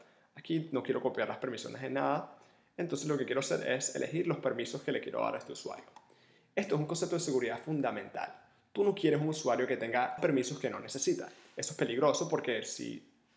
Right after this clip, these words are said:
tu usuario de alguna manera, eh, si esos keys de alguna manera un hacker, un attacker las consigue, pues puede usar tu servicio sin tu permiso. Eso es terrible.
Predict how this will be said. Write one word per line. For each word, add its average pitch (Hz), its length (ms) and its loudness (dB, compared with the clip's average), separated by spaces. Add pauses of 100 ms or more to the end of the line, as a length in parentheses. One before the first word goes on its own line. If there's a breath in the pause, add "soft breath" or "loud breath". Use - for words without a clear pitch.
(140)
tu 135 100 -4
usuario 120 340 2
de 135 60 4
alguna 123 220 2
manera, 123 400 4
eh, 135 240 2
si - 100 -2
esos 156 220 -4
keys 185 340 2
de 131 80 0
alguna 135 160 2
manera 135 480 2 (140)
un 123 120 -6
hacker, 117 380 -2
un 117 100 -2
attacker 120 440 2
las 127 100 -2
consigue, 147 560 0 (300 loud breath)
pues 113 280 2 (420)
puede 131 200 4
usar 127 220 2
tu 135 120 -4
servicio 117 360 -2
sin 139 160 0
tu 127 80 -4
permiso. 180 400 0
Eso - 140 -14
es - 60 -18
terrible. - 420 -2